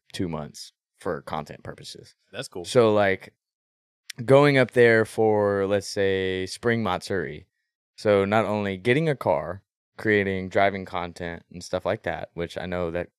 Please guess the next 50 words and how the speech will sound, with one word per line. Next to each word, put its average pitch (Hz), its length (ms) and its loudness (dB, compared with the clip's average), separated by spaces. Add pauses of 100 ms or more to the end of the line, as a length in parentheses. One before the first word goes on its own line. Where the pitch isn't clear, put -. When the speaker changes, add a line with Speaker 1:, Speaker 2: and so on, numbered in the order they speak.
(160)
Speaker 1:
doesn't 95 260 -4
always 98 360 -2
hit 101 220 -8
the 95 80 -8
best 87 300 -4
on 92 100 -8
YouTube, 82 440 -10
but, 101 220 0
Speaker 2:
Mm. 95 260 -14 (260)
Speaker 1:
um, 90 520 -6 (300)
on 101 180 -6
top 127 300 4
of 101 160 -4
that, 127 420 4 (100)
having 104 480 0
Samet 101 480 -4
or 92 100 -8
someone 95 380 -4
like 87 220 -6
that 104 340 4
that 76 120 -8
speaks 185 400 -4
Japanese 92 760 -4 (400)
to 107 100 -8
come 117 240 0
along 95 420 -2
with 123 240 -4
me 120 140 -2
being 110 240 -2
a 92 60 -4
co-host 110 920 0
on 98 260 -2
the 90 80 -6
podcast 98 560 -2
that 92 120 -4
I 87 100 -2
do 98 540 -2 (360)
while 90 200 0
I'm 87 140 -6
in 151 200 0
Japan, 85 680 -4
Speaker 2:
That 117 200 -8
would 220 120 -8
be 95 40 -14
Speaker 1:
so 120 140 2
Speaker 2:
cool. 117 60 6
Speaker 1:
that 107 100 4
I 101 100 4
could 98 160 -4
have 135 560 2